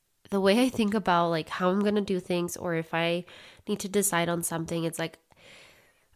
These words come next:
I think about myself in, like, my deathbed when I'm eighty-five, eighty-seven.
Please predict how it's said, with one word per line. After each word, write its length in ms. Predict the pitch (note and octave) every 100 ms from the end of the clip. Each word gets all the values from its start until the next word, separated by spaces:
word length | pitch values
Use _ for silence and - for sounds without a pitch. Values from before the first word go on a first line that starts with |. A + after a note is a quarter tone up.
| -
I 120 | G#3
think 240 | A3+ A#3
about 200 | C#4 B3+
myself 560 | A#3+ A#3+ - F#3 F#3 -
in, 80 | G3
like, 200 | F#3 E3+
my 120 | F3
deathbed 560 | E3 D3 - - - F#3 - _ -
when 200 | G3 F#3
I'm 200 | E3+ E3 - -
eighty-five, 640 | F#3+ F#3 - - - -
eighty-seven. 720 | - F#3+ F#3+ - D3 - -